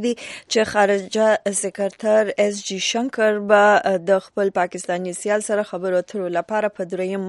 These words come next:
مارچ پر ورځني دوره پاکستان ته ورځي. د خارجه دفتر ویاندې تسنیم اسلم له لوري د شورو پر ورځ جاري شوي بیان کې ویل شوي دي چې د هند د خارجه سکرتر پاکستان ته دغه دوره په دیارلسمه فروری د پاکستان او د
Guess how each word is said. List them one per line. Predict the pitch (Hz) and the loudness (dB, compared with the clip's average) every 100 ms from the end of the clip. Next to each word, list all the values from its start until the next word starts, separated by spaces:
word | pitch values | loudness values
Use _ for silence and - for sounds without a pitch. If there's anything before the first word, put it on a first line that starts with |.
| 214 | 0
مارچ | 247 - - | 0 0 -2
پر | 190 185 - - - - 208 180 | 0 0 -2 -20 -14 -4 -2 -2
ورځني | 202 196 190 196 190 | -4 -4 -4 -4 -2
دوره | 185 196 269 294 _ - 190 | 0 0 0 -2 _ -8 -8
پاکستان | 190 196 - 180 180 | -6 -8 -6 -6 -4
ته | 175 | -2
ورځي. | 175 170 170 170 170 - - - 214 | -2 -2 -8 -10 -10 -16 -20 -6 0
د | 202 | 0
خارجه | 208 190 202 196 | 0 -2 0 2
دفتر | 190 208 190 | 0 2 2
ویاندې | 190 196 214 220 220 214 208 | 4 4 2 4 4 4 0
تسنیم | 190 196 185 | -6 -6 -8
اسلم | 185 214 214 214 | -6 -4 0 0
له | 214 | 2
لوري | 208 208 202 180 | 4 4 0 0
د | 185 185 | -4 -6
شورو | 185 185 180 | -6 -8 -6
پر | 185 190 | -6 -4
ورځ | 214 208 | -2 2
جاري | 196 196 | 2 0
شوي | 196 185 | -6 -2
بیان | 185 180 180 | 0 -2 -6
کې | 185 | -8
ویل | 175 175 | -8 -6
شوي | 226 220 208 | -8 -6 -6
دي | 220 | -6
چې | - 180 | -6 -4
د | 180 180 | -6 -6
هند | 196 208 196 | -8 -4 -4
د | 185 | -4
خارجه | 185 170 190 - | -6 -6 -8 -8
سکرتر | 175 180 - 214 208 | -8 -10 -6 -8 -6
پاکستان | 185 175 175 - 190 196 | -6 -8 -12 -8 -8 -4
ته | 185 175 | -4 -4
دغه | 170 165 | -4 -2
دوره | 175 196 226 240 - - - | 0 6 6 6 -10 -16 0
په | 220 208 | 4 8
دیارلسمه | 214 226 220 277 294 294 | 8 6 2 -2 -4 -6
فروری | 247 208 202 208 214 | -2 0 2 2 2
د | 190 185 | -2 -4
پاکستان | 175 180 - 202 226 | -10 -10 -8 -8 -6
او | 214 | -6
د | 208 | -6